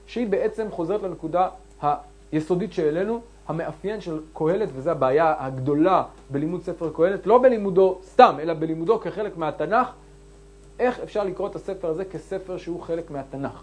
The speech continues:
זאת השאלה הראשונה, דברים שהשאלה הזאת היא לא מובנת מאליה, אבל בסופו של דבר אנחנו לומדים אותה כחלק מה-, אותו כחלק מהתנ"ך, אנחנו כן מכניסים אותו לתנ"ך, וצריך לשאול את עצמנו איך קוראים את ספר קהלת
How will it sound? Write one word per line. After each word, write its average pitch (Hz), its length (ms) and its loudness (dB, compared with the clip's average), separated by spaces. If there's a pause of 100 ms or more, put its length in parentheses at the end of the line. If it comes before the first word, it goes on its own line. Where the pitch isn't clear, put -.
(120)
זאת 185 220 -6
השאלה 160 240 -2
הראשונה, 160 380 -2 (380)
דברים 180 200 -4
שהשאלה 175 280 -6
הזאת 175 200 -6
היא 160 120 -4
לא 185 120 0
מובנת 180 360 -6
מאליה, 165 280 -4 (580)
אבל 185 140 8
בסופו 190 320 0
של 208 60 -4
דבר 220 140 4
אנחנו 220 160 0
לומדים 233 260 0
אותה 156 180 2
כחלק 147 320 -8
מה-, 139 120 -4 (160)
אותו 151 180 -6
כחלק 147 320 -4
מהתנ"ך, 139 200 -4
אנחנו 160 320 -4 (100)
כן 262 160 6
מכניסים 185 320 0
אותו 160 140 -4
לתנ"ך, 160 320 4 (420)
וצריך 196 180 -8
לשאול 220 180 -2
את 220 60 -8
עצמנו 214 360 -4
איך 240 220 -2 (320)
קוראים 190 320 0
את - 100 -8
ספר 190 280 -6
קהלת 214 180 0